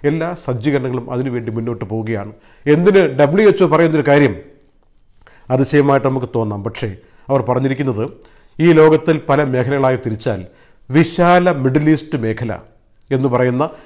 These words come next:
ഈ വിശാല മിഡിൽ ഈസ്റ്റ് എന്ന് പറയുമ്പോൾ തുർക്കിയും അതിനകത്ത് ഉൾപ്പെടും, അങ്ങ് അഫ്ഗാനിസ്ഥാൻ വരെ നീണ്ടു കിടക്കുന്ന മേഖല, അത് ഇപ്പോൾ പൊതുവെ എണ്ണം കുറവാണ്. യൂറോപ്പ്, അമേരിക്ക, ചൈന, ഇങ്ങനെ പല മേഖലകൾ നോക്കി, നോക്കുമ്പോൾ വളരെ എണ്ണം കുറവാണ്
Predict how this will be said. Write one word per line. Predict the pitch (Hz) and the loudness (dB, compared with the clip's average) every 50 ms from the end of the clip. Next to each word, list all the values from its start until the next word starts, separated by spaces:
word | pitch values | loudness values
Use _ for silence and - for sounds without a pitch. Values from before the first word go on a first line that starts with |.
| - 156 | -8 -6
ഈ | |
വിശാല | 143 131 131 - 160 156 165 175 202 | -4 -4 -4 0 2 2 2 2 2
മിഡിൽ | 165 160 165 170 | 0 -2 -2 -2
ഈസ്റ്റ് | 170 175 170 | -2 -2 -2
എന്ന് | 170 165 | -2 0
പറയുമ്പോൾ | 165 165 160 175 170 - | 0 0 0 -2 -2 -2
തുർക്കിയും | 151 135 - - 180 175 170 | -4 -4 -2 -4 -2 -2 -2
അതിനകത്ത് | 156 160 165 165 160 165 | -2 0 -2 -2 -2 -2
ഉൾപ്പെടും, | 156 147 147 170 170 170 196 220 - - - _ _ _ _ - | -2 -2 0 0 0 0 -2 -4 -8 -16 -20 _ _ _ _ -4
അങ്ങ് | 143 156 180 175 | -2 0 2 2
അഫ്ഗാനിസ്ഥാൻ | 147 - 139 135 160 165 180 214 - - - - 190 175 180 185 180 160 | 0 0 0 2 4 4 4 2 0 -4 -4 0 2 4 4 4 2 2
വരെ | 165 175 180 180 | 2 4 4 4
നീണ്ടു | 156 160 175 180 170 | 4 4 4 4 4
കിടക്കുന്ന | 170 160 - - 156 147 147 | 2 2 0 0 -2 -4 -4
മേഖല, | 127 123 127 - - - 131 110 92 - _ _ _ _ _ _ _ _ _ _ _ - | -4 -4 -4 -6 -6 -6 -8 -8 -10 -14 _ _ _ _ _ _ _ _ _ _ _ -4
അത് | 147 139 127 123 135 160 - - - | -2 0 0 0 -2 -2 -6 -6 -4
ഇപ്പോൾ | 165 165 170 170 - 180 190 180 | -4 -4 -4 -2 -2 0 0 0
പൊതുവെ | 185 - 143 135 127 131 123 131 135 127 131 - | -2 -4 -4 -4 -2 -2 -2 -4 -4 -4 -6 -4
എണ്ണം | 135 131 131 147 147 147 143 139 | -4 -2 -2 -2 -2 -4 -4 -4
കുറവാണ്. | 113 - - 123 113 107 104 98 107 - _ _ _ _ _ - | -6 -6 -6 -6 -4 -6 -6 -8 -10 -14 _ _ _ _ _ -6
യൂറോപ്പ്, | 127 127 127 135 131 127 - 147 151 165 160 - 123 | -4 0 0 0 0 -2 -2 -2 -2 -2 -4 -6 -6
അമേരിക്ക, | 107 113 123 131 131 127 - 151 143 147 151 151 - - - | -4 -2 -2 -2 -2 -4 -6 -6 -6 -6 -6 -8 -12 -12 -8
ചൈന, | 120 120 127 135 143 | -6 -6 -4 -4 -4
ഇങ്ങനെ | 139 131 131 143 160 - - | -6 -4 -6 -6 -6 -4 -2
പല | 143 160 185 185 - - - - - | 0 0 0 -2 -6 -10 -14 -6 -2
മേഖലകൾ | 131 143 139 147 156 143 143 123 | 0 0 0 0 0 0 -2 -2
നോക്കി, | 131 135 135 - 139 135 - - | -2 -4 -4 -6 -10 -12 -10 -6
നോക്കുമ്പോൾ | 123 127 135 - - 135 117 113 110 131 202 - - - - _ - _ _ _ _ _ 120 | -4 -4 -4 -4 -6 -6 -4 -2 -2 -2 -2 -4 -8 -18 -20 _ -20 _ _ _ _ _ -4
വളരെ | 123 131 151 160 | -2 0 0 0
എണ്ണം | 156 143 135 147 160 170 170 165 139 | 0 0 -2 0 -2 -2 -2 -4 -4
കുറവാണ് | 123 120 123 113 113 110 107 | -4 -2 -2 -2 -2 -4 -4